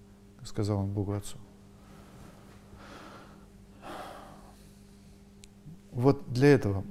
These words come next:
была вся человеческая история. Все терзания человека по поводу смерти. Всё, что пережил, пережило каждое поколение людей в виде вот этой двойственности, этой неразрешимой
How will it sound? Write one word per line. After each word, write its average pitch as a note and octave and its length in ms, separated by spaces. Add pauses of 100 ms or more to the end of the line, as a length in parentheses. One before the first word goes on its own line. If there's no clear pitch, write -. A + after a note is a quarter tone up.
(240)
была B2+ 680
вся A#2+ 180
человеческая A2 520
история. - 380 (920)
Все G3 540 (1000)
терзания C#3+ 540
человека B2+ 400
по A2 140
поводу A2+ 580
смерти. - 520 (840)
Всё, - 800
что C#3+ 200
пережил, C#3+ 480
пережило D3 560
каждое C#3 460
поколение C3+ 560
людей B2+ 460
в C3+ 120
виде B2+ 360
вот A#2+ 340 (120)
этой C#3 320
двойственности, A2 1040
этой B2+ 260
неразрешимой C3+ 960